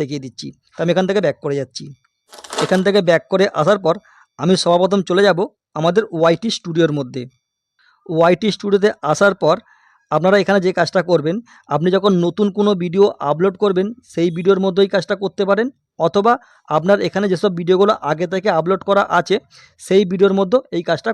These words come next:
করতে পারেন। তো আমি এখান থেকে যে কোনো একটা ভিডিওর মধ্যে এই কাজটা করে আপনাদেরকে দেখিয়ে দিচ্ছি। তো আমি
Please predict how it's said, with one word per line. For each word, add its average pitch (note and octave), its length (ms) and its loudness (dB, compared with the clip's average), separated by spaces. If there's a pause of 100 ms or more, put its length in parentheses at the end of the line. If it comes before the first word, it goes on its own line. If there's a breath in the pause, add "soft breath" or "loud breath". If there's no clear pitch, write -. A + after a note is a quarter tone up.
করতে D#3+ 260 -4
পারেন। C3+ 180 -2 (440 soft breath)
তো F3+ 40 -2 (120)
আমি F#3 160 4
এখান G3+ 220 0
থেকে G3+ 140 2 (120)
যে F3 140 0
কোনো G#3 160 0
একটা A3 140 0 (100)
ভিডিওর G3 280 2
মধ্যে G3 160 2 (120)
এই F#3+ 120 -2
কাজটা F#3 320 -2
করে G#3 140 2 (400 loud breath)
আপনাদেরকে F3 380 2
দেখিয়ে D3 240 -6
দিচ্ছি। C3+ 240 -12 (480 soft breath)
তো - 100 -10
আমি F3 100 0